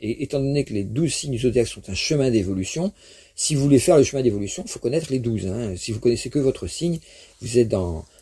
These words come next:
vous êtes dans l'horos-, ce que j'appelle l'horoscrote, <laughs> c'est-à-dire une vision, euh, de, de, du, du monde divisé en douze parties qui ne communiquent pas entre elles, c'est complètement idiot, évidemment. C'est, c'est un, c'est un,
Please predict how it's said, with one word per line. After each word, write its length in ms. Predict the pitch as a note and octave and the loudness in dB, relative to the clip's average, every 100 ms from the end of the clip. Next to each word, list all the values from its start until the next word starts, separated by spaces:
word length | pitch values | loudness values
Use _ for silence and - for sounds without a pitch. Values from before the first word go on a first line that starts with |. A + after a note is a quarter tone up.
| _ - | _ -10
vous 100 | A#2 | -4
êtes 80 | G#2+ | -2
dans 100 | F2+ | 0
l'horos-, 280 | - G#2+ - | 0 -2 -6
ce 80 | - | -14
que 60 | G#2+ | -4
j'appelle 300 | A2+ - G#2+ | -4 0 2
l'horoscrote, 600 | G#2+ A2 - E3+ F3 D3+ C3 E3 | 2 2 0 -2 -2 -4 -2 -2
<laughs> 220 | - - | -2 -10
c'est-à-dire 540 | - B2+ - C3 B2+ B2+ | 0 0 2 2 4 4
une 100 | A2 | 2
vision, 520 | A2+ A#2+ C#3 A#2+ G#2 - - - - | 0 0 0 0 -2 -6 -20 -20 -8
euh, 200 | G2 F#2+ - - - _ | -6 -6 -10 -16 -20 _
de, 320 | B2 A2 G2+ G2+ | -4 -2 0 -2
de, 480 | G#2 G2 F#2+ F2+ F#2+ F#2+ - - | -4 -6 -8 -12 -12 -14 -14 -8
du, 300 | A2 A#2+ A#2 | -4 -2 0
du 100 | B2 | 2
monde 520 | C3+ C3+ A#2 G2+ G2 | 2 2 0 -2 -4
divisé 280 | F#2+ A#2 B2+ | -2 2 2
en 80 | A2 | 4
douze 180 | C3+ | 2
parties 500 | - C3+ - - C#3 | 0 -6 -6 -8 -8
qui 120 | B2 A2 | -8 -6
ne 60 | |
communiquent 400 | - B2+ A2+ - | 0 2 2 -2
pas 80 | B2 | -2
entre 260 | G#2+ F#2+ D3 | -2 -2 -2
elles, 80 | |
c'est 120 | C#3+ - | -2 -2
complètement 320 | G2+ F#2 F2 | -4 -4 -4
idiot, 220 | G2+ G2 | -4 -6
évidemment. 420 | C#2+ E2+ D#2+ G2 - | -6 -8 -10 -14 -10
C'est, 240 | - A2 | -2 0
c'est 260 | G2 A#2+ - | 0 -4 -2
un, 140 | A2+ | -4
c'est 220 | - - | -2 -2
un, 240 | A#2 G2+ | 0 0